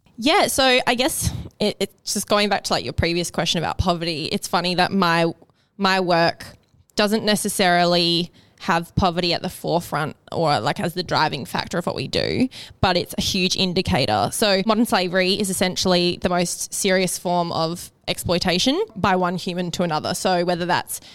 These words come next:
um, serious child labour, forced labour, forced marriage, debt bondage, restricting someone's freedoms. So often you'll see, like, someone's not allowed to,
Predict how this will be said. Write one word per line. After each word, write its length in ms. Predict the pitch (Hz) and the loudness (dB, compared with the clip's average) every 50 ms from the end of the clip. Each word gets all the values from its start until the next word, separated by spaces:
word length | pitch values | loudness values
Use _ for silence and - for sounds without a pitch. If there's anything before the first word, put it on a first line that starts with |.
| - - - _ | -20 -20 -6 _
um, 240 | 175 170 170 170 175 | -2 0 0 -2 -4
serious 520 | - - - 208 202 202 196 196 180 - | -6 -2 0 0 2 2 2 2 0 -2
child 320 | - - 196 190 190 185 170 | -4 0 0 0 0 0 -2
labour, 680 | 185 170 175 185 180 180 180 175 175 175 175 175 175 - | -2 -2 -2 -2 -2 -2 0 0 0 2 2 0 0 -2
forced 600 | - - - 170 180 185 - - - - - - - | -4 -4 0 2 2 2 0 -4 -6 -6 -6 -4 -2
labour, 580 | 202 190 185 185 170 185 190 180 185 190 190 - - - - | 0 0 0 0 0 2 2 2 2 0 0 -4 -10 -6 0
forced 240 | - 226 208 - - | 2 2 2 2 2
marriage, 640 | 202 202 202 202 208 196 196 196 202 190 - - - - - - - - - | 2 2 4 4 4 4 4 2 2 0 -2 -4 -4 -6 -10 -20 -20 -10 -2
debt 240 | - 233 214 - - | 0 0 0 0 2
bondage, 800 | 240 220 214 220 214 220 214 214 214 202 196 202 - - - - - _ - - 247 247 | 2 4 6 6 4 4 4 2 2 0 -2 -2 -2 -2 -2 -4 -8 _ -20 -14 -12 -4
restricting 500 | 226 220 214 - - 214 - - 220 214 | -2 -2 -2 0 -2 -2 0 0 0 0
someone's 320 | 202 - 208 202 190 190 - | 0 0 0 0 0 -2 -2
freedoms. 400 | - 202 214 226 302 330 349 - | 0 0 2 2 0 0 -2 -2
So 380 | - - 208 185 180 175 170 - - - | 0 0 2 2 2 0 0 -2 -6 -4
often 320 | - - 180 - 180 180 | -4 -4 -4 -4 -6 -6
you'll 120 | 175 170 175 | -6 -6 -4
see, 180 | - 160 165 | -4 -4 -2
like, 220 | 165 165 - - - | -2 -4 -4 -4 -6
someone's 400 | - 160 165 165 160 165 170 170 | -6 -4 -4 -4 -6 -6 -6 -6
not 120 | 165 165 | -4 -4
allowed 320 | 165 160 160 151 147 165 - | -2 -2 0 -2 -2 -2 -2
to, 340 | - 190 170 165 160 170 | -4 -2 -2 -4 -4 -6